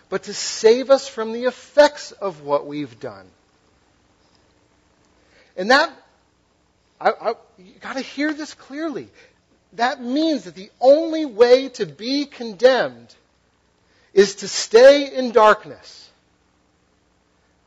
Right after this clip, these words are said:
It's to run from the presence of God. Just like the heavens and the earth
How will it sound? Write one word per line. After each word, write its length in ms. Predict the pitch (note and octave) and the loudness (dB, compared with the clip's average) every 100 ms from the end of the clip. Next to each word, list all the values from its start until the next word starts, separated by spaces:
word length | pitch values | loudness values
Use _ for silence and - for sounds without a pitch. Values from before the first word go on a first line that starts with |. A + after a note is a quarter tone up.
| _ _ _ _ - | _ _ _ _ -4
It's 300 | A3+ - - | -4 -4 -6
to 80 | |
run 640 | E3 C#3+ F3 C4 D#4 E4 D#4+ | -8 -2 2 6 6 4 -10
from 260 | - B3+ | -6 -6
the 80 | B3 | -6
presence 540 | - - B3 B3 B3+ A#3+ | -14 -10 -8 -8 -12 -12
of 100 | G3+ | -6
God. 260 | F#3+ D3 | -6 -6
Just 160 | G3+ - | -10 -2
like 160 | B3 | -2
the 80 | - | -2
heavens 400 | F#3+ A#3 B3 A#3 | -2 -2 -2 -8
and 120 | A3+ | -12
the 120 | F#3+ E3+ | -12 -10
earth 340 | G#3 A#3+ _ | -10 -10 _